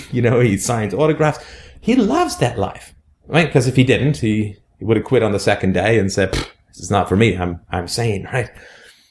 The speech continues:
So the argument from pragmatism and happiness, uh, which, which, uh, um,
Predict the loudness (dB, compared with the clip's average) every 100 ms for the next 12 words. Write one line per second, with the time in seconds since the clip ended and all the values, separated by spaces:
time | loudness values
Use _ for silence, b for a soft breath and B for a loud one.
0 | B _ _ _ -2 0 2 2 2 2
1 | 0 0 -2 0 0 2 2 2 2 0
2 | 0 -2 0 -2 -6 -14 _ _ _ _
3 | _ _ -20 B B -2 2 4 4 2
4 | 0 0 -2 -6 -2 0 2 0 -2 -2
5 | -2 -4